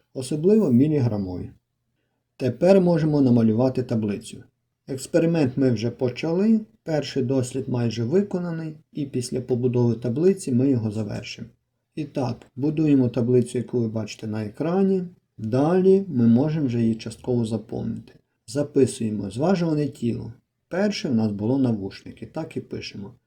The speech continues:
Далі набір важків на шальці. Можемо побачити зараз на екрані,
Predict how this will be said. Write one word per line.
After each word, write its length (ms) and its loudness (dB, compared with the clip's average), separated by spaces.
Далі 400 2
набір 440 4
важків 460 -2
на 140 2
шальці. 540 -6
Можемо 400 2
побачити 880 -2
зараз 560 -4
на 160 -4
екрані, 560 -4